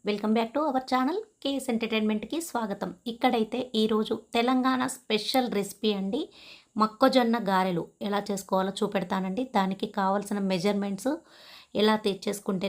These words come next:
రుచిగా ఉంటాయో కూడా చెప్తానండి ఇక్కడ ఈ వీడియోలో అయితే. ముందుగా అయితే మొక్కజొన్నలు కడిగి ఉంచుకోవాలండి. తర్వాత ఒక మిక్సింగ్ జార్లోకి కావాల్సినన్ని ఐటమ్స్ అయితే తీసుకోవాలండి. నేనైతే నేను తీసుకున్న మెజర్‌కు ఒక ఎనిమిది ఎండుమిర్చి తీసుకున్నాను, ఒక టేబుల్ స్పూన్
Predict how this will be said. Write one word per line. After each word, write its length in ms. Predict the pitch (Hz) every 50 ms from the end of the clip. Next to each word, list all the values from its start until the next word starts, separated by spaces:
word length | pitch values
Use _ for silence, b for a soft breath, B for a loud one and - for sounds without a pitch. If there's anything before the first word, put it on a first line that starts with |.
| 180
రుచిగా 320 | 190 180 185 - - 202 190 185 185
ఉంటాయో 260 | 185 175 185 185 196 196 180
కూడా 120 | 180 196 196 -
చెప్తానండి 500 | 208 - - - 196 190 190 190 180 190 190
ఇక్కడ 160 | - - 185 190 185
ఈ 20 | 185 175
వీడియోలో 300 | 185 185 190 185 185 185 180
అయితే. 180 | 175 175 - 285 403 440 B B B B B B B - 208
ముందుగా 300 | 214 214 208 226 214 214 202
అయితే 140 | 196 190 269 233 220
మొక్కజొన్నలు 420 | 196 202 185 208 202 196 202 208 208
కడిగి 220 | 208 196 196 185 214 202
ఉంచుకోవాలండి. 600 | 190 202 - - 180 180 180 180 180 180 226 262 - 226
తర్వాత 320 | 190 185 180 180 180 180 233 220 202
ఒక 120 | 208 202 185 185 185
మిక్సింగ్ 400 | 180 180 - - 202 196 190 175
జార్లోకి 400 | 190 180 175 180 175 175 233 240 240 -
కావాల్సినన్ని 640 | 214 180 175 180 185 180 - - 180 170 170 202 285 - B B B B B B - 190
ఐటమ్స్ 280 | 190 180 196 185 175 -
అయితే 140 | 175 - 208 -
తీసుకోవాలండి. 520 | 214 202 - - 180 175 175 175 175 202 226 226
నేనైతే 300 | 196 185 180 180 185 208 208 202
నేను 120 | 185 170 185
తీసుకున్న 280 | 180 - - 190 190 180 175
మెజర్‌కు 320 | 175 180 180 180 - 208 202
ఒక 80 | - 185 175 175
ఎనిమిది 240 | 180 175 180 175 170
ఎండుమిర్చి 380 | 170 175 185 196 190 185 - 175 -
తీసుకున్నాను, 520 | 170 180 - - 185 180 175 175 196 269 403 B B B B B B B B 196 185
ఒక 80 | - 220 - 247
టేబుల్ 280 | 220 202 175 196 190 190 -
స్పూన్ 240 | - 196 190 190